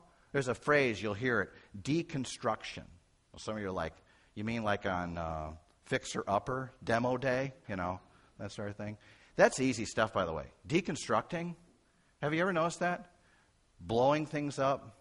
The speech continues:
destroying things is, is fun, let's be honest. But w-, the, the constructive work that goes on, that takes time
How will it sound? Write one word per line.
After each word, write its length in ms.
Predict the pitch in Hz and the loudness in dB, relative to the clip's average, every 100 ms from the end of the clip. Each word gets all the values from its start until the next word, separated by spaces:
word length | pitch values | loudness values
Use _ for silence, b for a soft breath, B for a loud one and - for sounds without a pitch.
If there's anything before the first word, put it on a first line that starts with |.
| _ _ _ - | _ _ _ -14
destroying 460 | 107 - 123 123 127 | -10 -6 0 2 0
things 340 | 139 127 120 - | -4 -4 -6 -4
is, 180 | 123 117 | -4 -2
is 200 | - - | -4 -4
fun, 420 | - 233 123 139 - _ _ | 0 0 0 -2 -10 _ _
let's 140 | 139 - | -16 -8
be 100 | 156 | -4
honest. 300 | 101 120 - _ _ b b b b b b b b b b - | -4 -6 -12 _ _ b b b b b b b b b b -4
But 180 | 110 - | 2 2
w-, 280 | 131 110 123 - 95 | 0 -2 -2 -4 -2
the, 340 | 120 110 117 - | 0 0 -4 -6
the 100 | 113 | -6
constructive 1040 | - 110 - - - 139 156 - 170 123 | -4 -6 -6 -8 0 0 0 -2 -4 -2
work 400 | 95 95 135 - - | -2 -2 -2 -6 -8
that 140 | 127 | -4
goes 260 | 120 113 110 | -2 -2 -2
on, 400 | 107 117 139 139 _ _ _ _ _ _ - | -6 -6 -8 -14 _ _ _ _ _ _ -4
that 140 | 107 | -4
takes 320 | - 113 - - | 0 -4 -4 -8
time 500 | - 101 113 135 | -8 -6 -6 -10